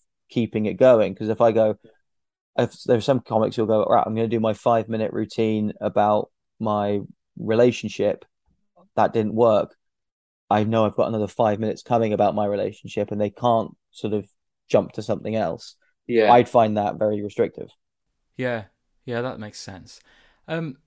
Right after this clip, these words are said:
Speaker 3: I didn't want to dwell too much on this topic, as I'm sure you get asked it, uh, about it all the time. Um, but this whole idea of, uh, you know, a small percentage of people being offended,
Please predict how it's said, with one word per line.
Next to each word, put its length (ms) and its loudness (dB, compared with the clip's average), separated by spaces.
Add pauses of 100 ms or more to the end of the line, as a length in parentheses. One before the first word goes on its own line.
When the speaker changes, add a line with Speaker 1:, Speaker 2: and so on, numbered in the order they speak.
Speaker 3:
I 80 -4
didn't 180 -2
want 100 -6
to 60 -2
dwell 320 -4
too 260 -4
much 200 -8
on 100 -4
this 140 -8
topic, 280 -10
as 100 -14
I'm 60 -10
sure 160 -10
you 60 -10
get 140 -10
asked 260 -12
it, 240 -12
uh, 160 -8
about 320 -6
it 80 -14
all 140 -12
the 100 -14
time. 480 -10 (400)
Um, 280 -4
but 120 -8
this 160 -6
whole 240 -2
idea 280 -4
of, 140 -8
uh, 180 -14
you 200 -10
know, 100 -4
a 60 -6
small 320 -4
percentage 420 -8
of 100 -10
people 320 -12
being 460 -10
offended, 720 -4